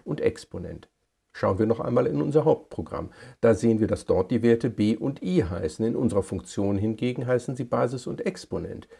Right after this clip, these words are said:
Ja, was denn nun? Woher ist denn nun klar, wie die Werte an die Funktion übergeben werden, also wie die Zuordnung der beiden aktuellen Parameter erfolgt, die der Funktion bei der Ausführung übergeben werden,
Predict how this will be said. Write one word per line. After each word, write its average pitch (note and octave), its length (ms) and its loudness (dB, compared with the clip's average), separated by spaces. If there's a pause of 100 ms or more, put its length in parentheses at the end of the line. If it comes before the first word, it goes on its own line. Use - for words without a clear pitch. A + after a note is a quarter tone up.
(120)
Ja, A2 260 0
was F3 300 -2
denn E2+ 300 0
nun? E2+ 300 -4 (280)
Woher A#2+ 240 6
ist - 180 -2
denn A#2 120 2
nun G2+ 240 -2
klar, C#3+ 380 0
wie D3+ 60 -2
die A2 140 0
Werte A#2 300 2
an C3 100 -4
die B2 60 -4
Funktion D3 480 -2
übergeben D3 560 0
werden, F#2 200 0
also G2+ 240 0
wie B2+ 120 -4
die A#2 140 -4
Zuordnung D#3 540 -2
der A#2 100 2
beiden F#2+ 340 0
aktuellen B2+ 640 0
Parameter G#2+ 460 -2
erfolgt, G2+ 300 -2
die F#2+ 60 -4
der F2+ 80 0
Funktion F#2+ 480 -4
bei F#2 80 4
der E2+ 180 -4
Ausführung G#2+ 540 0
übergeben B2+ 520 -4
werden, D#3+ 380 2